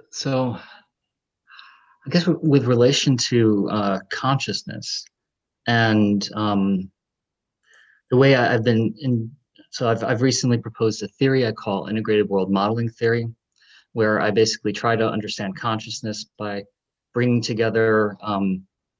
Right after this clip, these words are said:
basically as many different perspectives as I can, and then finding what's in common across them, cross-referencing across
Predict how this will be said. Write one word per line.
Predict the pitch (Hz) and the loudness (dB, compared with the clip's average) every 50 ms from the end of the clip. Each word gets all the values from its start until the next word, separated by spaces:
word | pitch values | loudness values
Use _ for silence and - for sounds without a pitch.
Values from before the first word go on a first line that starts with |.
| _ _ - | _ _ -4
basically | 107 104 - - - 110 | -4 -4 -4 -4 -4 -2
as | 101 98 | -2 0
many | 110 110 113 110 | 2 2 2 0
different | 92 113 110 - 113 101 - | 0 0 -2 -2 -4 -6 -6
perspectives | - 101 - - - 107 104 - - 104 101 98 - - - - - | -8 -10 -8 -4 -4 -4 -4 -4 -4 -4 -4 -4 -6 -10 -12 -12 -10
as | 107 101 | -8 -8
I | 92 - | -8 -10
can, | - - - 104 104 117 147 160 156 _ _ _ _ _ _ - - - - - | -8 -6 -4 -4 -2 -2 -2 -4 -4 _ _ _ _ _ _ -20 -20 -20 -14 -6
and | - 117 120 | -2 0 2
then | 123 120 | 2 0
finding | 110 - 117 113 113 113 110 107 | 0 0 -2 0 0 0 0 0
what's | 104 107 107 - | -2 -4 -4 -6
in | 104 | -8
common | 101 - - 113 110 107 107 101 | -8 -8 -6 -4 -2 -2 -2 -2
across | 101 104 - 107 101 98 98 - - | -4 -4 -6 -4 -4 -4 -4 -6 -10
them, | - - | -14 -16
cross-referencing | - - 110 101 95 - - - 101 - - 196 190 - - - | -10 -4 -4 -2 -2 -4 -6 -10 -10 -10 -10 -12 -12 -12 -12 -14
across | - - - - - - - - - - - | -14 -14 -16 -16 -16 -14 -14 -14 -14 -16 -18